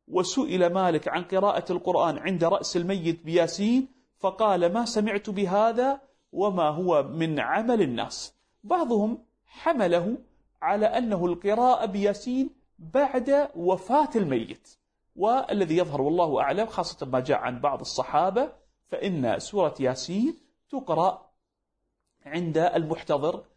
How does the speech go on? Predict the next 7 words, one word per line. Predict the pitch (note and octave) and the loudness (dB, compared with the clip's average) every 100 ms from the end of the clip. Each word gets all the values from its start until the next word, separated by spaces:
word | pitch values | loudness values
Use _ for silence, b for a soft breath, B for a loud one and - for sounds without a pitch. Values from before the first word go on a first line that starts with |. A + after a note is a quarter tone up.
| _ | _
ولها | - G#3+ G#3+ F3 - | -2 0 2 0 0
أثر | G#3 D#3+ | 0 -2
بإذن | D3 D#3+ E3 | -2 -4 -2
الله | D#3+ F3+ | 0 0
عز | F3 D3+ D3 | 0 -2 0
وجل | D#3 D#3 F#3+ | 0 2 -2
في | E3 G3+ A3 B3+ | -2 -2 0 0